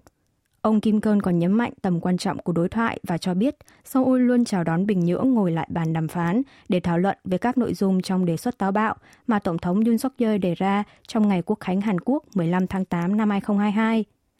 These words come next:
Được biết, ba bên đã tiến hành sâu sắc hơn về việc thảo luận chế tài Bình Nhưỡng, hiện đang có những tiến triển, cũng như những biện pháp trừng phạt nếu nước này tiếp tục các hành động khiêu khích bổ sung như thử nghiệm hạt nhân.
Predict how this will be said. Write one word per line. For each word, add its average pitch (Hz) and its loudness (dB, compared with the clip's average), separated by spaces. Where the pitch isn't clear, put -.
Được 247 2
biết, 320 2
ba 247 0
bên 240 2
đã 233 0
tiến 233 0
hành 208 2
sâu 214 -2
sắc 269 -4
hơn 226 0
về 185 2
việc 175 -2
thảo 156 -4
luận 180 0
chế 190 -4
tài 208 -2
Bình 175 2
Nhưỡng, 175 0
hiện 254 -2
đang 208 2
có 190 0
những 196 0
tiến 208 0
triển, 185 -2
cũng 285 2
như 294 4
những 269 2
biện 254 -2
pháp 285 -4
trừng 180 0
phạt 175 -2
nếu 185 2
nước 269 0
này 208 2
tiếp 254 -4
tục 214 -2
các 254 -6
hành 170 0
động 175 -2
khiêu 226 -2
khích 285 -4
bổ - -2
sung 220 0
như 202 2
thử 170 -2
nghiệm 165 0
hạt 170 -6
nhân. 185 0